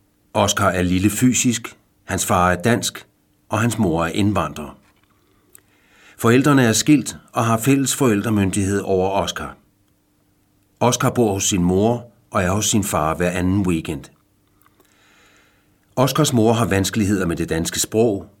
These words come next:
og skolens forældresamarbejde med hende foregår ved brug af tolk. Lene er Oscars klasselærer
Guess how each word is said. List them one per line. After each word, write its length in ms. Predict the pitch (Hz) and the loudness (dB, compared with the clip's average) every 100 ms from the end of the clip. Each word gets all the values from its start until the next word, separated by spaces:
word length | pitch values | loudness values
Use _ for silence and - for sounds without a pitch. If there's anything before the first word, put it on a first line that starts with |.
| _ | _
og 100 | 117 | -6
skolens 400 | - 123 123 135 | 0 4 4 2
forældresamarbejde 1040 | 131 120 113 120 110 113 110 107 101 98 107 | 0 0 0 0 0 0 0 0 0 0 -2
med 180 | 98 | 0
hende 400 | 95 101 101 104 - | 0 2 0 -2 -4
foregår 560 | - 87 87 101 90 | -4 -2 0 -2 -2
ved 120 | 87 | -4
brug 280 | 90 98 87 | -4 -4 -6
af 60 | 85 | -8
tolk. 440 | - 107 - - _ _ _ _ _ _ _ _ _ _ _ _ _ _ _ _ _ | -4 -4 -6 -16 _ _ _ _ _ _ _ _ _ _ _ _ _ _ _ _ _
Lene 520 | 120 117 131 160 151 147 | 2 4 6 4 2 0
er 120 | 117 | 0
Oscars 400 | 101 90 - 87 | 0 0 -2 -2
klasselærer 760 | 101 95 117 117 113 110 104 | 0 0 2 2 2 2 0